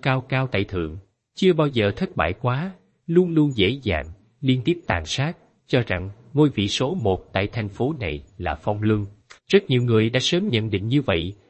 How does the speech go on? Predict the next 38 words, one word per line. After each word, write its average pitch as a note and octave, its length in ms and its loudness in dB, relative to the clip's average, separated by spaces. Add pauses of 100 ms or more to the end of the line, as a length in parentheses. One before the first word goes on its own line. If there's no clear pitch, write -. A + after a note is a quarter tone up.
(160)
gã B2 160 2
điên D3+ 260 0
kia C#3+ 240 2
quá F3 120 2
mạnh G2+ 320 -4
mẽ, C3 160 0
đạo F#2+ 300 0
kim C3+ 140 -2
quang B2+ 300 -2
sau D3 260 -2
cùng G2 300 -2
của B2 100 -2
gã G#2+ 180 0
điên B2+ 280 0
rốt B2 180 2
cuộc F#2+ 280 0 (160)
là F#2+ 120 -4
cái C3 180 -2
gì? E2 300 -2 (280)
Không F3 180 0
phải A#2+ 180 -2
nói C#3 380 -2
là G2+ 200 -2
gã G#2 160 0
điên C3 300 0
thì - 100 -14
chỉ B2+ 120 -4
chuyển A2 260 -4
binh C#3 160 2
khí F3 180 -4
niệm F#2 220 -4
lực - 200 -6
đó D3+ 200 -2
chứ, D3+ 200 0 (300)
đấy E3 180 4
là G#2 100 -2
kim C#3+ 220 0
sắc F#3+ 260 -2